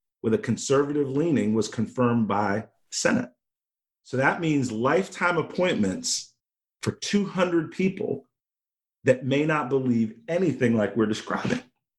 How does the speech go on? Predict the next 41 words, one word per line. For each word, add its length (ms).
And 160
so 200
we're 160
talking 260
about 360
his 180
last 380
lie. 600
We're 100
talking 240
about 360
a 40
wall. 520
We're 100
talking 180
about 180
all 220
this 200
other 200
shiny 460
object 480
stuff 420
and 240
missing 400
the 260
power 480
structure 680
elements 720
of 120
how 180
decisions 680
are 100
made 260
about 220
how 140
we 140
live. 340
And 180
to 100
your 280
point, 340